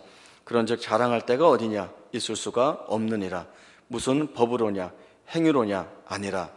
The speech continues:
오직 믿음의 법으로니라." 어, 로마서가 시작되면서 하고 있는 논증은, 어, 인간이 전적으로 타락하였다는 것과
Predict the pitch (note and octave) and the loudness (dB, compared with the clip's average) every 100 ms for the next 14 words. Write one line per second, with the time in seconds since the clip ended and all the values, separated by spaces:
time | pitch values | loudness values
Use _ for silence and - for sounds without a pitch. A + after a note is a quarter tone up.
0 | - G2 G2+ A2 G2+ A#2+ A2+ A#2+ F#3 - | -8 -6 -4 -4 -4 -2 0 0 0 -2
1 | - - - G#2 G2 F#2+ F2+ E2+ D#2 D2 | -16 -16 -6 -4 -4 -6 -8 -12 -16 -20
2 | - _ _ _ _ _ _ _ _ _ | -20 _ _ _ _ _ _ _ _ _
3 | _ _ _ _ _ - - - - - | _ _ _ _ _ -20 -20 -20 -20 -20
4 | - _ - F2+ - B2 D3+ D#3+ D#3+ D#3+ | -20 _ -20 -18 -2 4 6 6 8 6
5 | E3 F3+ E3+ D#3 D3 C3+ D3 D3 C3 G#2+ | 6 4 4 4 4 4 6 6 6 4
6 | F#2+ F#2+ D3 D3+ C#3 C#3+ A#2 A#2+ A#2+ A#2+ | 0 -2 2 4 4 4 4 2 2 2
7 | C3+ B2 F#2 - - - _ _ _ - | 2 2 -2 -14 -20 -20 _ _ _ -12
8 | G#2 C3 D#3 E3+ F3 E3+ A#2+ A2+ C3 A2+ | 0 2 6 6 4 2 0 2 2 2
9 | G#2 C3+ F3+ - E3 D#3 - C3+ B2+ B2 | 2 0 -4 -6 0 0 0 -4 -2 -2
10 | A#2 G#2 - G2+ | -2 -4 -6 -10